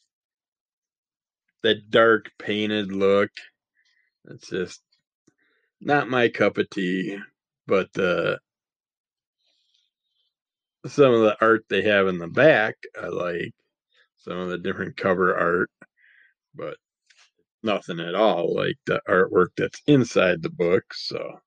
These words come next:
it's kind of misleading.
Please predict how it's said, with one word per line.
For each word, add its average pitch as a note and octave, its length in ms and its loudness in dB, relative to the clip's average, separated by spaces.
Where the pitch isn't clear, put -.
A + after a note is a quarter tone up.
it's - 120 -20
kind A#2 220 0
of G#2 100 0
misleading. G#2+ 960 0